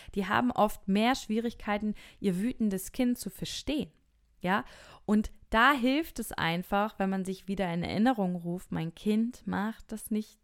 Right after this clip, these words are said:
mit Absicht. Und das habe ich meinem Mann ganz viel und ganz oft auch erklärt, was in mir vorgeht, welche Gedanken ich habe,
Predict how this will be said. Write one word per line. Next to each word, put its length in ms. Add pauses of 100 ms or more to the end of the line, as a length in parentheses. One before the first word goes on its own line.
mit 180
Absicht. 600
Und 140
das 180
habe 160
ich 120
meinem 240
Mann 200
ganz 280
viel 380 (260)
und 140
ganz 260
oft 240
auch 140
erklärt, 540
was 200
in 120
mir 120
vorgeht, 540
welche 260
Gedanken 540
ich 200
habe, 360